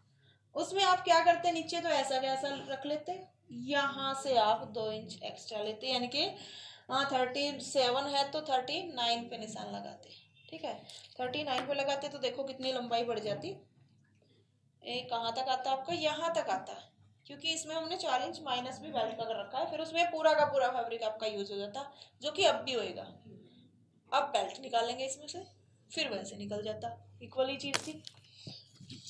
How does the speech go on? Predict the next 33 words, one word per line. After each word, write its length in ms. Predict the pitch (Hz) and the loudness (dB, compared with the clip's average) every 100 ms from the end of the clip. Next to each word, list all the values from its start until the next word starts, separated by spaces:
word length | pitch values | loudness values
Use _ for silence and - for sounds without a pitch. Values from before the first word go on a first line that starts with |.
| - - _ _ | -16 -18 _ _
लेकिन 260 | - 320 359 | 2 4 4
अब 340 | - - 320 | 2 10 12
हम 160 | 359 359 - - - - - - - | 12 10 4 -4 -14 -20 -14 -6 4
बना 280 | 262 277 285 | 8 10 10
रहे 120 | 294 | 10
हैं 60 | |
इस 120 | 285 - | 8 0
तरीके 220 | 294 - | 0 2
की, 80 | - | 2
तो 100 | 330 | 2
यहाँ 320 | 311 285 277 | 4 4 4
से 160 | 311 330 349 - | 4 4 4 4
ये 160 | 269 | 2
तो 100 | 311 | 6
extra 300 | 302 294 302 | 6 6 4
ले 120 | 294 285 | 4 4
रखा 280 | 277 285 269 | 2 0 -2
margin 300 | 262 254 269 | -2 -2 0
का, 140 | 262 - - - - | 0 0 -4 -14 -2
यहाँ 280 | 294 339 349 | 2 6 6
से 100 | 349 | 4
cut 220 | 330 233 | 4 4
कर 180 | - 196 | 2 -2
देते 240 | - - - | -2 -6 -8
हैं 60 | - - - - - - - - - - - - - - - - - - - - - - - - - - - - - - - - - - - - - - - _ | -6 -4 -4 -6 -8 -6 -6 -8 -10 -12 -8 -6 -8 -12 -10 -6 -6 -6 -10 -6 -6 -8 -14 -8 -8 -8 -12 -8 -8 -6 -8 -8 -10 -8 -10 -10 -14 -16 -18 _
इस 180 | - 285 | -4 -2
तरीके 340 | 226 170 - - | 0 -2 -6 -12
से। 140 | - - - _ - - - - - - _ - - - - - _ _ _ _ _ _ _ _ - _ _ _ - | -12 -14 -20 _ -12 -12 -10 -14 -14 -20 _ -10 -10 -14 -20 -20 _ _ _ _ _ _ _ _ -20 _ _ _ 0
कई 140 | 285 | 4
बार 320 | 302 339 330 - | 6 6 6 2
ये 200 | 254 311 | 2 4
सलवार 340 | 320 339 330 339 | 6 8 8 6
हम 180 | 339 | 2